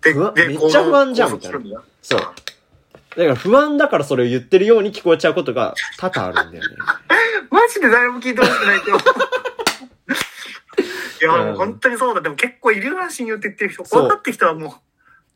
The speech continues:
Speaker 1: う。
Speaker 2: だから、で、あの、その中には本当にいるんだと思うんだが、そう思うことが結構あるなっていうので、
Speaker 1: うん。
Speaker 2: 俺はあんまり言わないようにしてるし、実際に親友って思わないね、あんまり。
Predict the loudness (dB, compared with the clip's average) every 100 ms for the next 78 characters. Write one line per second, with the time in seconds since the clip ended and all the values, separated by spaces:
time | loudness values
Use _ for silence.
0 | _ -6 -6 -4 -4 -6 -10 _ _ _
1 | _ _ _ _ -2 2 2 0 -4 -4
2 | -2 0 2 2 4 2 2 2 2 0
3 | 0 -6 -8 -6 -2 -2 0 0 4 2
4 | 2 _ _ _ 2 2 2 -10 -4 2
5 | 4 4 2 0 0 0 -2 -2 -2 -2
6 | -2 -2 -4 -6 -8 -6 -6 -8 0 0
7 | 0 -4 -10 -10 _ 0 4 4 4 2
8 | 0 0 0 -2 -2 -2 -4 -6 -10 -8
9 | -8 -6 -2 -2 -4 -12 -4 -4 -2 -4
10 | -2 0 -2 -4 -8 -6 -2 -2 -2 -4
11 | -12 -14 -14 -14 -16 -18